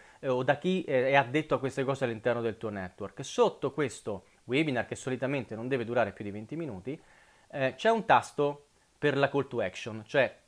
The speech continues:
la, eh, chiamata all'azione, che è quella di cliccare sul tasto WhatsApp. Il tasto WhatsApp ha un messaggio già scritto, quindi il cliente non deve scrivere nulla, pigia su questo tasto, gli esce fuori un messaggio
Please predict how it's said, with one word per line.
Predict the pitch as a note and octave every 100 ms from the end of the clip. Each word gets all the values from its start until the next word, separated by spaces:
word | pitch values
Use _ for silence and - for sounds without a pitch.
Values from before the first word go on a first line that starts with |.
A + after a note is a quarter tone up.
| _
la, | C3+ C#3 C#3 D3+
eh, | E3
chiamata | - E3+ A#2 A#2+
all'azione, | A#2 A2+ - - - E2 E2+ - _ _
che | - F#3+
è |
quella | F#3+ F3+
di | F#3 G3
cliccare | G3 G3 D3 C#3+
sul | D#3 D#3+
tasto | C3+ A#2 C3
WhatsApp. | A#2 - - D2+ -
Il | - _
tasto | C3 - D3+
WhatsApp | D#3+ - F#3+ G3+ - -
ha | C#3+
un | B2+ B2 B2 A#2+
messaggio | B2 F3 - G3 C3 A2 A#2
già | A2 C#3+
scritto, | - D3+ C3 - F#3+
quindi | D3 B2
il |
cliente | - C#3+ B2+
non | B2
deve | A#2+
scrivere | A#2+ - B2+ A#2+
nulla, | A#2+ G#2 G#2 C3+ - - _
pigia | - F#3 C3
su | A#2+ A#2
questo | B2 - A#2+
tasto, | A2 F2+ - D3 E3 _
gli | C#3+
esce | D#3 D#3+
fuori | F#3 E3+
un | D3
messaggio | C#3 - C#3+ C3 A2 A2+